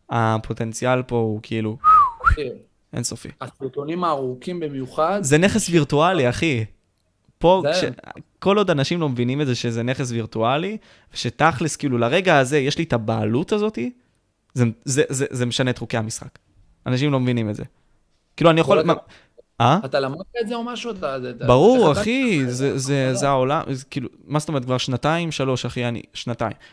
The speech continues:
Speaker 1: אני על זה, אחי. יותר נכון, בשנה האחרונה, באמת הבנתי את הדגש של זה. ושמעתי את המוחות הכי מבריקים בתחום הזה. ו-, תשמע, אפשרי לעשות שינוי אמיתי, אחי, במידה ואתה באמת רוצה.
Speaker 2: אתה
Speaker 1: אבל
Speaker 2: עושה את זה מעולה,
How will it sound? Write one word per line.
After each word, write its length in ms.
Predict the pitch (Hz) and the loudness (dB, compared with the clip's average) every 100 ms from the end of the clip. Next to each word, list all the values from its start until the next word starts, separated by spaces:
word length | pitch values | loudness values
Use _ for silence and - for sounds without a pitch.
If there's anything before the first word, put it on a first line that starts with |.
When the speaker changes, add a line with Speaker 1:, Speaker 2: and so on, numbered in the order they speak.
| - | -6
Speaker 1:
אני 220 | 131 165 | -4 -2
על 180 | 247 302 | -2 -2
זה, 180 | 143 117 | 0 -2
אחי. 280 | - - 120 - _ | -2 -6 -6 -10 _
יותר 180 | 127 175 | -2 0
נכון, 220 | 180 185 | 0 -4
בשנה 280 | 135 143 147 | -4 -2 -2
האחרונה, 360 | 139 - 123 110 | -2 -2 -4 -2
באמת 260 | 113 123 | -4 -4
הבנתי 300 | 127 123 127 | -4 -4 -6
את 100 | 131 | -4
הדגש 380 | 117 117 117 117 | -4 -2 -2 -2
של 160 | 110 110 | -4 -8
זה. 80 | 110 - _ _ | -12 -16 _ _
ושמעתי 640 | 123 117 127 127 139 151 156 | -6 0 0 0 -2 -2 -2
את 80 | 147 | -2
המוחות 340 | 131 131 135 | -2 -2 -2
הכי 160 | 127 143 | -2 -2
מבריקים 480 | 131 120 120 123 | -2 -4 -6 -6
בתחום 360 | 113 - 117 110 | -6 -6 -8 -6
הזה. 180 | 113 113 - _ _ - | -8 -10 -14 _ _ -12
ו-, 240 | 113 107 117 110 110 113 117 - 180 _ - | -12 -8 -8 -8 -10 -12 -12 -14 -20 _ -18
תשמע, 220 | - - 330 123 | -10 -8 -6 -4
אפשרי 320 | 113 - 123 160 | -4 -4 -4 -4
לעשות 260 | 180 185 | -4 -4
שינוי 260 | - 175 180 | -4 -2 -2
אמיתי, 300 | 175 202 214 | -2 -4 -4
אחי, 160 | 139 | -2
במידה 300 | 120 117 120 127 | -4 -2 -2 -2
ואתה 180 | 131 | -2
באמת 240 | 123 123 123 | -4 -4 -6
רוצה. 200 | 120 - | -8 -8
Speaker 2:
אתה 60 | 117 _ _ _ _ - | -12 _ _ _ _ -8
Speaker 1:
אבל 80 | 120 | -2
Speaker 2:
עושה 120 | 117 | 0
את 60 | 165 | -2
זה 80 | 160 | -4
מעולה, 220 | 143 139 | -8 -8